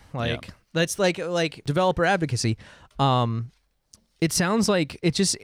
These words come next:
Speaker 1: people don't know what it is. People, like, we were just talking
Speaker 2: Right.
Speaker 1: about that on the way back from lunch there. People, people don't understand what it entails. Don't, and a lot of times, you know, I hate to boil it down this way, but, uh, don't really see what's in it for them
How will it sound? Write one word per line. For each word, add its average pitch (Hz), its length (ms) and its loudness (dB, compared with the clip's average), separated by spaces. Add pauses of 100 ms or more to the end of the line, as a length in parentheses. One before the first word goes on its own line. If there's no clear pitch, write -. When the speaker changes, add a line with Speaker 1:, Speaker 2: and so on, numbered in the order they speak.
(200)
Speaker 1:
people 196 220 2
don't 196 140 2
know 202 80 2
what 196 140 4
it 196 80 0
is. - 300 -2
People, 165 340 -2
like, 165 160 2
we 196 100 4
were 202 80 4
just 208 180 -4
talking 170 180 0
Speaker 2:
Right. 175 40 -2
Speaker 1:
about 160 180 2
that 160 100 2
on 151 100 2
the 156 60 2
way 151 100 4
back 147 180 0
from - 140 -8
lunch 262 200 -2
there. 113 120 0
People, 190 320 2 (360)
people 208 300 2
don't 185 240 0
understand 160 800 0 (100)
what 131 260 0
it 143 80 2
entails. 110 600 -4 (200)
Don't, 151 380 -2 (340)
and 151 160 -6
a 156 40 0
lot 160 180 2
of 156 80 -2
times, 131 280 -2
you 131 60 -4
know, 120 60 -2
I 110 80 0
hate 117 140 -2
to 117 60 -6
boil 110 180 0
it 104 80 -2
down 107 160 -2
this 104 120 -6
way, 95 200 -4 (420)
but, 113 240 -4
uh, 95 140 -2
don't 139 320 -2
really 156 180 -2
see - 160 -4
what's 151 180 -2
in 165 60 0
it - 80 -8
for - 80 -8
them 123 400 -6